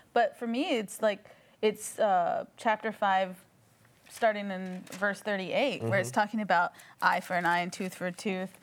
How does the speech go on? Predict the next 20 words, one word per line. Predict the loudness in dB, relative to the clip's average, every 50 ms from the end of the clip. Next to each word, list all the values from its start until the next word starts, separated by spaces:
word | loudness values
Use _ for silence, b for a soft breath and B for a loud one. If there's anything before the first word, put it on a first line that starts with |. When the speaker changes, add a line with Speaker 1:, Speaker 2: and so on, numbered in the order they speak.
| -10 -4
Speaker 2:
Wow. | 0 2 2 4
Speaker 1:
And | 2 2
he's | -2 -2 -2
just | -4 -2 2 2
like, | 4 4 4 2 0 -2 -2 0 0 -2
Speaker 2:
<laughs> | -4 -4 -2 0
Speaker 1:
he's | 2 4 4
like, | 4 2 4
"Don't | 2 2 2 2 0
resist | -2 -2 0 0 0 0 0 -2 -8 -8 -4 -2
an | 0 2
evil | 2 2 2 0 0
person. | 2 0 -2 -2 -2 -4 -4 -2
Whoever | 0 2 2 2 2 0 -4
slaps | 0 2 2 2 2 2 -2 0
you | 0
on | 2 2 4
your | 4 4
right | 4 4 4 2 0
cheek, | -4 -2 0 0 0 0 -2 -6